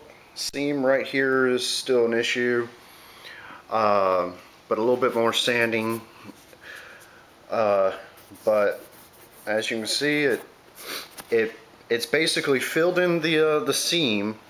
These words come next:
and through, you know, a whole lot of sanding with, uh, I think I'm using a hundred twenty grit, uh, sand it down, uh, the seams, uh,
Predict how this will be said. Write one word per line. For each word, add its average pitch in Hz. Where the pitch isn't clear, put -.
and 117
through, 120
you 117
know, 101
a -
whole 104
lot 107
of 98
sanding 104
with, 104
uh, 95
I 104
think 113
I'm 110
using 107
a 98
hundred 120
twenty 120
grit, 104
uh, 95
sand 131
it 135
down, 117
uh, 95
the 110
seams, 117
uh, 107